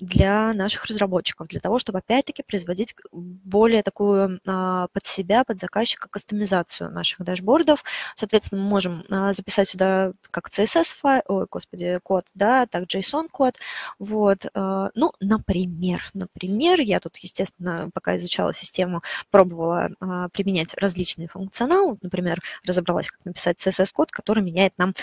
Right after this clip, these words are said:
а, цвет, м, подложки дашборда, да. Ну, э, понятное дело, что нам это не прям так сильно было нужно, но, опять-таки, если крупная компания, у неё есть брендбук, свои какие-то корпоративные цвета,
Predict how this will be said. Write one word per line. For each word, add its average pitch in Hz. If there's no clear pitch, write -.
а, 180
цвет, -
м, 180
подложки 170
дашборда, 196
да. 214
Ну, 208
э, -
понятное 190
дело, 170
что -
нам 170
это -
не 185
прям 180
так -
сильно 202
было 247
нужно, 330
но, 262
опять-таки, 208
если 185
крупная 196
компания, 277
у 247
неё 170
есть 175
брендбук, 196
свои 185
какие-то -
корпоративные 185
цвета, 277